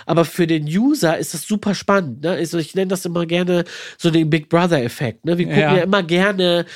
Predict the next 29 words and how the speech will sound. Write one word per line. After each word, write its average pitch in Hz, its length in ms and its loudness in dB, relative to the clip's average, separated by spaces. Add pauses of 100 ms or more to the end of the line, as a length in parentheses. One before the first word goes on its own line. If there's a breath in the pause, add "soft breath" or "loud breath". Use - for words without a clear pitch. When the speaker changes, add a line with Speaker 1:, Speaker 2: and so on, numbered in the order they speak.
(300 loud breath)
Speaker 1:
in 170 120 0
die 170 140 4
Häuser 185 440 2
von 170 220 -4
anderen 170 460 -2
<laughs> - 40 -2
Leuten 175 300 2
oder 165 200 -2
wir 156 100 0
Speaker 2:
Mhm. 143 80 -2
Speaker 1:
gucken, 147 240 -2
was 170 160 -6
macht 180 220 -2
der 151 80 2
Nachbar. 165 640 -2 (380 loud breath)
Das 160 160 0
ist 220 180 -4
dann 196 100 0
zum 190 160 0
Beispiel 185 240 2
etwas, 175 280 -2
wo 185 80 2
viele 196 280 2
Leute 175 240 2
sagen, 170 240 0
„Oh, 160 100 -2
mich 160 220 0
interessiert 226 640 -2
das. 120 340 -2